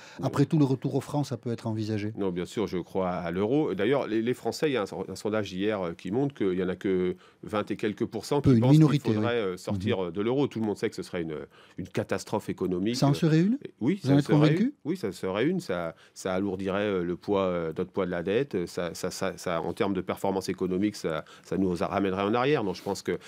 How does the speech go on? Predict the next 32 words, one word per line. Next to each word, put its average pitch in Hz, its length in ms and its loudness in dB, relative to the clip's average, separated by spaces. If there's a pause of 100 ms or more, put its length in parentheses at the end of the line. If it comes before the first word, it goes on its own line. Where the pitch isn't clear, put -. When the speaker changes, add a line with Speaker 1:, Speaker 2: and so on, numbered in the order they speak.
(240)
Speaker 2:
le 127 100 2
problème, 165 260 6
c'est 127 120 -2
ça. 117 260 0
C'est 95 120 -8
comme 165 180 2
on 170 60 4
n'explique 143 340 0
pas 113 100 0
l'Europe, 95 340 0 (160)
comme 165 160 0
on 170 40 4
n'explique 151 280 -2
pas 135 100 0
ce - 80 -10
qu'elle 117 160 0
a 104 40 4
apporté, 95 500 -6 (300)
c'est - 120 -20
comme 165 140 6
on 170 40 8
n'explique 147 300 2
pas 143 140 2
qu'on 123 140 -2
peut 117 120 -2
p-, - 140 -4
mener 117 260 4
des 110 100 2
projets 107 280 2
au 104 60 4
niveau 101 180 2
européen, 101 480 2